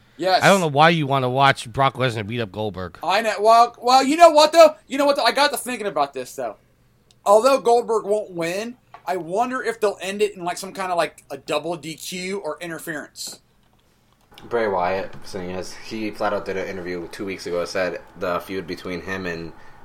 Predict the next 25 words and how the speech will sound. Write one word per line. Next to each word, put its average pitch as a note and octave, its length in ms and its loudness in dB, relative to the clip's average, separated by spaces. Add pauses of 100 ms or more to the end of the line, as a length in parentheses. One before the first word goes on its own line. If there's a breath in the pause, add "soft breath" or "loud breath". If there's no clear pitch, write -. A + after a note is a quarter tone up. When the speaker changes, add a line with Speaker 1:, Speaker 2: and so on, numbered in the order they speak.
(100)
Speaker 3:
uh, E2 340 -2
Brock F2+ 240 -2
Lesnar F2+ 280 -8
is - 80 -18
not E2+ 180 -6
over E2 280 -10
yet. D#2 260 -8 (1500)
Speaker 1:
So, G3+ 720 0
so G3+ 360 -2
I, E3+ 240 -4 (640)
I, C#4+ 260 2 (100)
I C4 160 2
would D4 200 -6
be A3 140 -4
happy G#3 380 -2
with D#3 180 -8
that C#3+ 180 -2
because G3 240 -8
I'd A3 120 -2
really C4 300 -6
hate A3 220 0
to - 80 -16
see G#3 240 -6
them F3+ 200 -6
bring F3+ 460 -8